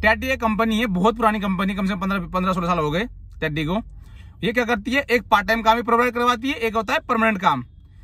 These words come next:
जो कि एक जॉब भी लगवा देगी आपको, प्राइवेट जॉब, और आपको दिहाड़ी वाला काम भी दिलवा देगी। दो ऑप्शन होते हैं उसमें, कौन सा करना है आपकी मर्जी है। पर उसमें क्या है कि थोड़ा परसेंटेज जो है ज़्यादा काटता है, सुनने में आया है। इसमें जो लाइसेंस वगैरह है भाई, डॉक्यूमेंट वगैरह बता दो आपको क्या होता है,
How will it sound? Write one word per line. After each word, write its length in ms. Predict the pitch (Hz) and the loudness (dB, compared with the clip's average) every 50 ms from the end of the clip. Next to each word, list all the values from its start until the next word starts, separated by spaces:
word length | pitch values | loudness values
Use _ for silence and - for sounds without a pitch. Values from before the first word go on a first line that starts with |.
| - - | -12 -8
जो 100 | - 185 | -6 -4
कि 80 | 185 240 | 0 0
एक 180 | 247 269 226 | 0 0 2
जॉब 240 | 156 180 208 208 185 | 2 4 4 4 4
भी 80 | 196 240 | 2 0
लगवा 240 | 233 220 226 233 233 | 0 4 4 4 4
देगी 180 | 247 226 233 | 2 2 0
आपको, 220 | 247 240 233 247 254 | 0 0 0 -4 0
प्राइवेट 340 | 220 226 220 220 233 226 | 2 2 2 2 0 -2
जॉब, 260 | 185 226 254 294 320 - - - - - - - - - | 2 2 4 4 2 0 -6 -18 -18 -18 -18 -18 -12 0
और 60 | - 208 | 2 2
आपको 280 | 214 220 240 294 311 - - - - - - - - - - - 151 | 2 2 0 -4 -6 -6 -8 -16 -20 -20 -20 -20 -20 -20 -16 -10 -2
दिहाड़ी 260 | 151 165 175 202 254 | 0 0 2 2 0
वाला 140 | 247 240 240 | -2 -2 0
काम 200 | 214 220 220 226 | 2 2 2 2
भी 60 | 240 | 2
दिलवा 240 | 196 202 185 170 156 | 2 2 4 2 2
देगी। 300 | 151 151 143 135 127 117 - - - | 2 -2 -4 -4 -4 -6 -8 -10 -2
दो 140 | 147 214 240 | 0 2 2
ऑप्शन 220 | 220 - 226 196 | 2 2 0 -2
होते 180 | 160 147 135 156 | -2 -2 -2 -4
हैं 40 | 151 | -4
उसमें, 260 | 139 139 135 123 - - - - - - - - - - - - | -4 -4 -6 -6 -8 -12 -18 -20 -20 -20 -20 -20 -20 -20 -8 -4
कौन 160 | 202 226 240 | 0 0 2
सा 100 | 233 277 | 2 2
करना 220 | 233 247 226 240 254 | 0 0 0 2 2
है 60 | 277 | 2
आपकी 220 | 269 208 208 247 | 2 0 0 0
मर्जी 340 | 233 208 185 156 151 147 139 | 0 0 0 0 -2 -4 -4
है। 140 | 123 117 - - - - - - - - - - - - - - - - - - | -4 -6 -8 -14 -20 -20 -20 -20 -20 -20 -20 -20 -20 -20 -20 -20 -20 -20 -6 0
पर 80 | 220 247 | 2 2
उसमें 220 | 247 214 269 247 | 2 2 0 0
क्या 140 | 220 247 240 | 2 2 2
है 100 | 240 262 | 2 2
कि 160 | 269 311 294 247 - - - 175 185 | -2 -6 -8 -8 -8 -6 -4 -4 2
थोड़ा 140 | 196 214 220 | 4 4 4
परसेंटेज 440 | - 214 214 196 233 226 254 262 196 | 4 2 0 0 0 0 0 0 0
जो 80 | 208 | 0
है 60 | 240 | 2
ज़्यादा 220 | 233 - - 214 196 | 2 2 2 2 4
काटता 300 | 175 170 165 160 156 175 | 4 4 4 4 2 0
है, 160 | 175 240 247 - - - - - - - - - - | 0 0 -2 -8 -14 -20 -20 -20 -20 -20 -20 -14 -8
सुनने 220 | - 160 170 190 196 | -4 -2 0 0 4
में 100 | 190 175 | 4 4
आया 140 | 170 170 180 | 6 4 2
है। 120 | 214 233 - - - - - - | 0 -2 -6 -12 -12 -12 -8 -8
इसमें 380 | 190 190 208 247 269 277 294 262 | -6 -4 -2 0 2 0 0 0
जो 140 | 208 240 262 | 2 2 4
लाइसेंस 380 | 247 226 226 226 202 254 262 240 | 4 4 4 4 0 -2 -2 0
वगैरह 240 | 247 240 240 240 214 | 0 2 2 4 2
है 80 | 226 | 2
भाई, 180 | 208 196 196 208 | 2 0 -4 -2
डॉक्यूमेंट 340 | 202 214 208 202 220 220 214 | -2 -2 -2 0 -2 0 0
वगैरह 140 | 220 220 | 0 0
बता 140 | 190 208 196 | 0 -2 -2
दो 100 | 185 202 | 0 -2
आपको 180 | 208 180 185 190 | -2 -2 -2 -4
क्या 100 | 190 190 | -4 -4
होता 160 | 190 185 208 | -2 -2 -2
है, 60 | 247 | -4